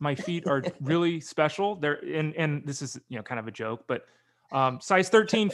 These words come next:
Speaker 2: O-,
Speaker 1: feet.
Speaker 2: only, only kind of a joke. There
Speaker 1: Kind,
Speaker 2: is
Speaker 1: kind
Speaker 2: substance
Speaker 1: of,
Speaker 2: to
Speaker 1: it's
Speaker 2: this.
Speaker 1: kind of a joke, but it's actually true.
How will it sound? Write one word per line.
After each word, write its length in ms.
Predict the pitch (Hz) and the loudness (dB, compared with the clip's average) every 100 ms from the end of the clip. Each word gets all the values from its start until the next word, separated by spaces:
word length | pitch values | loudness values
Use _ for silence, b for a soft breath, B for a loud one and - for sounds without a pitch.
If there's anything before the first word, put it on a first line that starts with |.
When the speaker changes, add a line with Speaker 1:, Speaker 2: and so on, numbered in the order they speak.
| - | 2
Speaker 2:
O-, 20 | |
Speaker 1:
feet. 140 | 202 | 6
Speaker 2:
only, 360 | 214 233 214 214 | 10 10 10 10
only 300 | 190 180 147 | 10 12 10
kind 380 | - 139 131 117 | 8 6 8 4
of 100 | 101 | 0
a 60 | |
joke. 320 | 92 101 95 104 | -4 -6 -6 2
There 120 | 135 | 6
Speaker 1:
Kind, 120 | 339 | 6
Speaker 2:
is 60 | 226 | 6
Speaker 1:
kind 300 | 277 349 240 | 8 8 8
Speaker 2:
substance 220 | 190 - _ | 0 -6 _
Speaker 1:
of, 80 | 107 | -4
Speaker 2:
to 60 | 98 | 0
Speaker 1:
it's 140 | - | 6
Speaker 2:
this. 0 | |
Speaker 1:
kind 180 | 302 381 | 8 8
of 80 | 240 | 8
a 20 | |
joke, 220 | 247 254 | 8 8
but 80 | 185 | 6
it's 120 | 180 | 6
actually 260 | 202 185 160 | 4 4 0
true. 440 | - 214 123 139 | 2 2 2 -4